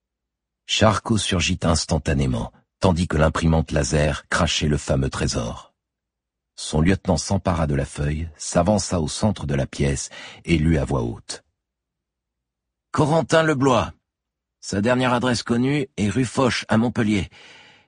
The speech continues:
Il dispose d'une résidence secondaire à Argelès. Au tableau, Franck mit l'identité entre parenthèses. Trop loin. Jacques Slovaski,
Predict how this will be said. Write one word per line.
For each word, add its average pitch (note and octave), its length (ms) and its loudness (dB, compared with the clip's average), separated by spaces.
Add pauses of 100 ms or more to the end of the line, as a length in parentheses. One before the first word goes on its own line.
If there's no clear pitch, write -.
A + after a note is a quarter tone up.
Il A2+ 120 2
dispose C3 420 2
d'une A2+ 140 0
résidence B2+ 480 0
secondaire B2+ 640 0
à A2+ 140 4
Argelès. A2+ 580 -2 (640)
Au E2 100 2
tableau, G2 460 2 (140)
Franck G#2+ 420 0
mit F2+ 160 2
l'identité A2+ 540 0
entre F#2 200 -2
parenthèses. D2 640 -2 (440)
Trop F#2 160 0
loin. B1+ 280 -4 (1000)
Jacques E2+ 460 2
Slovaski, B2 720 0